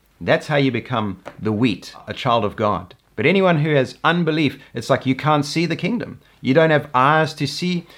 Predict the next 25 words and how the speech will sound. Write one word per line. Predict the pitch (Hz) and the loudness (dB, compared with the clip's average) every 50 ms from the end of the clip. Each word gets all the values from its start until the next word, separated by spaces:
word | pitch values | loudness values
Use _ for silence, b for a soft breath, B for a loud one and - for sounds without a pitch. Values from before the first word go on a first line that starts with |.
| B B B | B B B
You | - | 0
don't | 123 139 139 | 2 2 2
have | 135 131 - 143 | 2 0 0 0
ears | 147 151 151 143 - | 0 0 0 -2 -4
to | 139 131 | -2 0
hear. | 135 135 | 0 2
You | 127 127 127 | 0 0 0
can't | 165 175 175 175 175 | 0 0 0 0 0
perceive | 156 143 - - - - 214 208 190 180 - | -4 -6 -6 -6 -4 -2 0 0 0 0 -2
the | 139 | -4
kingdom. | - - - 185 131 - B B B B | -2 -2 -2 -2 -2 -4 B B B B
But | B 131 170 | B 2 4
anyone | 208 254 240 214 180 | 4 6 6 4 4
who | 160 151 147 - 143 | 2 2 0 0 0
understands, | 165 190 165 143 143 - - - - 175 214 233 220 160 113 - | 0 0 0 -2 -4 -6 -10 -8 -6 -6 -4 -2 -2 -2 -2 -2
who | - 131 | -2 -4
has | 127 143 151 135 - | -2 -2 -2 -4 -6
faith, | - - - 202 226 202 143 - - B B B B | -8 -6 0 0 2 2 0 -2 -6 B B B B
who | 135 131 | -4 -4
sees | - - - 190 185 165 - | -4 -4 -4 -4 -4 -4 -4
Jesus, | - - 196 196 151 139 120 - | -4 -4 -2 -2 -2 -4 -6 -4
can | - - - | -6 -4 -2
understand | - 175 214 208 185 - - 202 208 214 | 0 0 2 0 0 2 2 2 4 4
what's | 190 175 175 | 4 2 2
happening, | 180 - - - 170 127 104 - | 0 0 0 0 0 -2 -2 -4